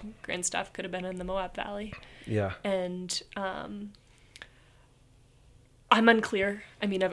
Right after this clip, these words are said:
Speaker 1: I've
Speaker 2: Right.
Speaker 1: heard stories on both sides,
Speaker 2: Yeah.
Speaker 1: and I think that's one of those things that's hard to nail down, and ma-,
Speaker 2: Yeah.
Speaker 1: ma-, likely, um, often, you know, the truth is kind of in the, in the middle of the
Speaker 2: Mm-hmm.
Speaker 1: two different stories.
Speaker 2: Yeah.
Speaker 1: Maybe sometimes he was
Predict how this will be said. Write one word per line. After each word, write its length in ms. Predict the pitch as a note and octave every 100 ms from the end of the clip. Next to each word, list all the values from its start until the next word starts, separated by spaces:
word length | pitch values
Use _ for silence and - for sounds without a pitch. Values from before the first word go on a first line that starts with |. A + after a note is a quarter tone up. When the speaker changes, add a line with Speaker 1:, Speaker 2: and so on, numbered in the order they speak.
| -
Speaker 1:
I've 80 | G#3
Speaker 2:
Right. 180 | G3+
Speaker 1:
heard 200 | G3 F#3
stories 520 | - F3 F3+ F#3 F3+ -
on 180 | G3 F#3
both 180 | F#3 -
sides, 460 | - F#3 A3 -
Speaker 2:
Yeah. 200 | A#2 G2+
Speaker 1:
and 80 | G2+
I 60 | E3+
think 220 | F3+ F3
that's 240 | E3+ -
one 140 | F#3 F3+
of 60 |
those 240 | F3+ F3 -
things 280 | F3+ F3+ -
that's 140 | -
hard 240 | G#3 F3+ E3+
to 80 | F3
nail 220 | F3 E3+
down, 340 | E3+ F3 G#3
and 120 | G#3 F3
ma-, 60 | -
Speaker 2:
Yeah. 200 | F#2 G#2+ F2
Speaker 1:
ma-, 40 | - - - - A3
likely, 540 | G3 G3+ A3+ A#3+ B3+ -
um, 380 | - F3+ E3 F3+ -
often, 460 | F#3 F3+ - F#3
you 100 | F#3
know, 160 | F#3 F3
the 120 | F3
truth 320 | - F3 F3
is 140 | - -
kind 220 | - F3+
of 80 | F3+
in 100 | F3
the, 140 | E3+ - -
in 120 | G#3
the 60 | F#3
middle 400 | F3+ F3 G#3 - -
of 80 | C#3+
the 40 | G#2+
Speaker 2:
Mm-hmm. 120 | G#2 G2
Speaker 1:
two 140 | F3+
different 320 | F3 E3+ F3+
stories. 520 | - - F3 G3 -
Speaker 2:
Yeah. 240 | G#3+ F3+ F2 - -
Speaker 1:
Maybe 220 | F3 F3
sometimes 520 | - F3+ F3+ F3+ F3+
he 120 | - F#3
was 540 | F#3+ F#3+ - -